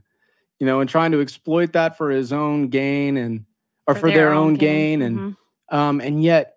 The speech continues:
Speaker 1: he's just got this, it's not this fake happiness. You know, some people, I'm sure we've all met them,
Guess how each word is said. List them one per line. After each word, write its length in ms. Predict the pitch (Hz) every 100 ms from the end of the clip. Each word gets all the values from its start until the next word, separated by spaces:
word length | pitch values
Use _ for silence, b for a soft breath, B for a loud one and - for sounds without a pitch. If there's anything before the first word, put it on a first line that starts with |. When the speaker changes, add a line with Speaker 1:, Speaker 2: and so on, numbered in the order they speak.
| _
Speaker 1:
he's 440 | _ - 175 160
just 400 | 143 - 139 -
got 280 | - 131 135
this, 200 | 135 120
it's 260 | - 123 -
not 300 | 147 - - -
this 160 | 139
fake 420 | - - 139 147
happiness. 640 | - - 135 135 123 113 -
You 80 | 165
know, 160 | 165
some 220 | 156 160
people, 340 | 131 131 123 127
I'm 80 | 123
sure 180 | -
we've 220 | 147 135 139
all 160 | 156
met 300 | 131 143 151
them, 280 | 131 120 113